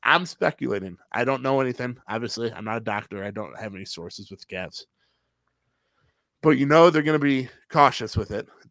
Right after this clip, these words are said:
If he's not one hundred percent, they're not gonna let him come back.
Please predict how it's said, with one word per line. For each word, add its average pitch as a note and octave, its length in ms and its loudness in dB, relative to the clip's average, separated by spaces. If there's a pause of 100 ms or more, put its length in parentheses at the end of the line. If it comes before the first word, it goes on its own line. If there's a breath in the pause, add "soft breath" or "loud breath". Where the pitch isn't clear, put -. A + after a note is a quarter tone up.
(600)
If - 320 -4 (180)
he's B2+ 220 -6
not C3 220 0
one C3+ 100 -4
hundred C3 200 -4
percent, A2 300 -4 (160)
they're A2+ 120 -6
not G#2 180 -4
gonna A2+ 160 -8
let G#2 120 -4
him G2+ 80 -10
come F#2+ 200 -10
back. G2 320 -8